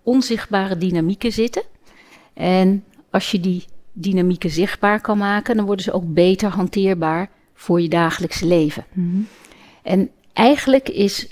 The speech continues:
Speaker 1: eh, je kan opstellingen doen door middel van, eh, nou ja, glazen, eh, of met poppetjes, of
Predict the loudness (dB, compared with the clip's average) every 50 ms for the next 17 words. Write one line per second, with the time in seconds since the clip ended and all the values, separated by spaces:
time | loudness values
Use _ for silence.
0 | -18 _ -10 -8 -6 -6 -6 -8 -6 -4 -4 -4 -2 -4 -6 -6 -4 -2 -2 0
1 | 0 0 0 0 0 0 0 0 0 -2 -4 _ -16 -14 -8 -4 -4 -2 0 0
2 | 0 2 0 0 0 -4 -6 -4 -2 0 0 2 0 0 -2 -4 _ _ -20 _
3 | _ -16 -14 -12 -10 -10 -10 -10 -12 -14 -16 -12 -8 -6 -6 -6 -6 -8 _ _
4 | _ _ _ _ _ _ -18 -12 -6 -4 -2 -2 0 -2 -2 -4 -6 -8 -8 _
5 | _ _ _ _ _ _ -14 -12 -12 -10 -10 -10 -10 -8 -8 -8 -6 -8 -8 -10
6 | -12 -12 -10 -12 -10 -4 -2 -2 0 0 -2 -2 0 -2 -2 -2 -4 -8 -12 -14
7 | -20 -20